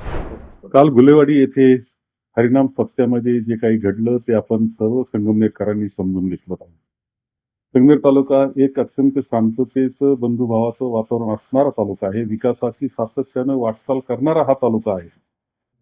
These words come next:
हरिनाम सप्ताह ज्यावेळेस असतो, त्यामध्ये वारकरी संप्रदायाचे विचार मांडण्याचं ते व्यासपीठ आहे. आपले संतांचे विचार मांडण्याचं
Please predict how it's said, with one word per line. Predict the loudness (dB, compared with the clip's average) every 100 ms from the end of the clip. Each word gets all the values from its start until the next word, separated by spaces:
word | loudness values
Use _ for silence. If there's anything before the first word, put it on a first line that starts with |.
| 0
हरिनाम | 2 4 2
सप्ताह | 0 -2 2 2
ज्यावेळेस | 4 2 2
असतो, | 0 -6 _ -8 -6 -4
त्यामध्ये | 0 2 2 0 0 -2 -4 -6
वारकरी | -6 -6 -8
संप्रदायाचे | -8 -8 -8 -6 -2 0 0 -2 -6 -6
विचार | -6 -4 -2 0
मांडण्याचं | -2 -2 0 -2 -4 -8 -4
ते |
व्यासपीठ | -2 -2 -4 -12 -12
आहे. | -14 -16 -20 _ _ _ -12
आपले | -4 -2
संतांचे | 0 -2 0 -2 -2 -2
विचार | -4 -2 -2 -2
मांडण्याचं | 0 0 0 -2 -4